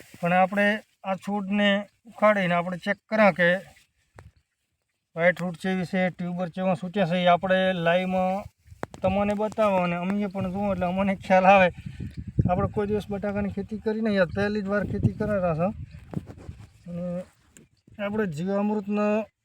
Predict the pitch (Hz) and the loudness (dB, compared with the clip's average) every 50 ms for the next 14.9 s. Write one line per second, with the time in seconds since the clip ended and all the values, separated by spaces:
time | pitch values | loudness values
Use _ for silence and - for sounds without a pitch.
0 | _ _ _ _ _ - - - - 214 202 214 208 190 - - 247 233 240 208 | _ _ _ _ _ -20 -20 -14 -8 -4 -2 -2 -2 -4 -8 -6 -2 0 0 0
1 | 214 202 180 175 165 147 175 170 170 170 170 180 180 196 - - - - - - | 0 2 2 2 2 0 -2 -4 -2 -2 -4 -6 -8 -10 -14 -20 -20 -20 -20 -20
2 | _ _ _ _ - 180 185 196 185 - - 214 214 214 214 208 202 196 185 170 | _ _ _ _ -8 -4 -4 -4 -4 -6 -10 -10 -6 -4 -2 0 2 2 2 2
3 | - 175 165 151 - 165 175 220 247 - - - - - - - 185 196 196 190 | 0 -2 -2 -2 -2 -2 -2 -2 -4 -6 -8 -16 -16 -16 -14 -12 -8 -8 -8 -6
4 | - 196 190 196 196 196 196 190 185 185 190 190 180 196 202 196 175 165 190 190 | -4 -2 -2 0 0 0 -2 0 0 2 2 2 2 0 -2 -2 -4 -4 -2 0
5 | 196 202 208 214 208 208 185 - 226 220 214 214 208 208 226 220 220 233 262 277 | 2 2 2 2 -2 -2 -2 0 2 6 6 6 4 4 2 2 4 2 2 0
6 | - - - - - - - - _ - _ - - _ - - - - - - | -4 -10 -16 -16 -16 -16 -18 -20 _ -20 _ -20 -18 _ -12 -12 -10 -12 -16 -14
7 | - - 180 190 214 214 - - - 254 254 240 233 226 220 226 233 - - - | -8 -6 -4 -4 -4 -6 -8 -6 -2 2 2 4 4 4 2 2 0 -2 -6 -10
8 | - - - - - - - - - - - 190 185 196 196 208 220 226 220 220 | -10 -8 -8 -6 -6 -6 -6 -6 -6 -4 -4 -2 0 0 0 2 2 0 0 0
9 | 220 214 208 196 185 180 170 175 196 208 202 202 202 208 208 208 208 190 196 202 | 0 0 -2 -4 -6 -6 -6 -4 -2 -2 0 0 0 -2 -4 -6 -6 -6 -4 -4
10 | 196 180 - 202 196 - - 196 185 - - 208 202 196 196 208 - - - - | -2 0 0 0 0 0 0 -2 -4 -2 -2 0 2 2 0 -2 -6 -14 -14 -14
11 | - - - - - - - 196 185 202 202 - 202 190 196 185 156 143 160 202 | -12 -12 -12 -14 -14 -12 -8 -4 -4 -2 0 2 4 6 6 6 4 4 4 2
12 | 262 - - - - - - - - - - - - - - - - - - - | 2 0 -4 -14 -14 -10 -6 -4 0 0 0 0 0 -6 -6 -4 -4 -2 -2 -2
13 | - - - - - - - - - - - - - - 165 165 175 190 196 196 | -4 -4 -4 -4 -6 -6 -6 -6 -6 -6 -6 -8 -8 -6 -4 -2 0 0 0 0
14 | 202 196 185 190 196 196 185 185 202 202 - - - 208 202 202 208 | 0 2 2 2 2 2 -2 -6 -8 -8 -10 -8 -6 -4 -4 -2 -2